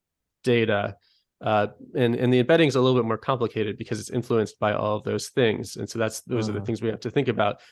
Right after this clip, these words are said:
Speaker 1: But we don't normally think too much about this one eyebrow raise. We're kind of thinking about it more holistically.
Speaker 2: Right. So, uh, the other thing that was going through my mind was, as you chart the words coming out of my mouth and you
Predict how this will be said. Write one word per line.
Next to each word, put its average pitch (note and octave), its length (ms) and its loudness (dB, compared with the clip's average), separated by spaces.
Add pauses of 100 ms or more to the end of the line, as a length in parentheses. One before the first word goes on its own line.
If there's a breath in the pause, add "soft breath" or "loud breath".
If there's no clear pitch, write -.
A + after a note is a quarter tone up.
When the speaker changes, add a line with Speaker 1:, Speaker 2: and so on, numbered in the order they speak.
(100)
Speaker 1:
But C3 80 6
we D3 100 6
don't E3 220 4
normally C#3 420 4
think B2 240 -2
too - 160 -4
much B2 200 0
about A2 260 -2
this A2+ 180 -8
one A2+ 160 -2
eyebrow A2 440 2
raise. A#2 380 -6
We're A2 140 -8
kind A#2 180 -2
of G#2+ 80 -4
thinking A#2+ 300 -6
about G#2 240 -2
it G#2+ 80 -6
more A2 160 -4
holistically. A2 600 -8 (800 loud breath)
Speaker 2:
Right. E3 160 4
So, D3+ 400 4 (840)
uh, - 600 -4
the D3+ 160 6
other C#3+ 160 4
thing D3 140 2
that B2+ 60 4
was A#2+ 160 2
going B2+ 180 2
through - 160 -6
my A#2 120 2
mind A2 400 -2
was, A2 460 -2
as B2 340 2
you A#2+ 440 0
chart D#3+ 440 2
the C3 80 2
words B2+ 380 4
coming A2+ 240 -2
out G#2+ 100 -2
of G#2 60 -6
my A2 80 -2
mouth G#2+ 480 -6
and A2 120 -6
you G#2+ 280 -6